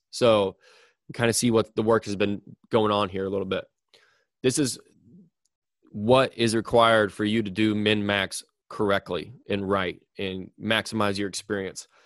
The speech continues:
is you need a kettlebell and or a dumbbell. Kettlebell,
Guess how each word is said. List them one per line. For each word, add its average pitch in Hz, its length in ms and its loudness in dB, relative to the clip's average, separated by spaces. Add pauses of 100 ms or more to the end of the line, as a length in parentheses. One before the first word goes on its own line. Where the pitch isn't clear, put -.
(380)
is 107 220 2
you 117 60 0
need 123 120 0
a 98 60 0
kettlebell 131 680 2 (120)
and 147 240 2
or 156 160 6
a 135 40 4
dumbbell. 113 560 2 (520)
Kettlebell, 127 500 2